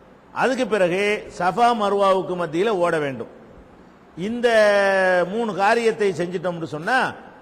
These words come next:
உம்ரா, அவ்வளவுதான் உம்ரா. இஹ்ராமோட தவாஃபு, ரெண்டு ரக்காத் தொழுவுறது, சை செய்யறது, இவைகளை செய்வதற்கு பெயர் தான் உம்ரா.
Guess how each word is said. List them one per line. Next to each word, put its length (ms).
உம்ரா, 220
அவ்வளவுதான் 480
உம்ரா. 500
இஹ்ராமோட 840
தவாஃபு, 680
ரெண்டு 240
ரக்காத் 320
தொழுவுறது, 460
சை 380
செய்யறது, 640
இவைகளை 440
செய்வதற்கு 600
பெயர் 280
தான் 220
உம்ரா. 480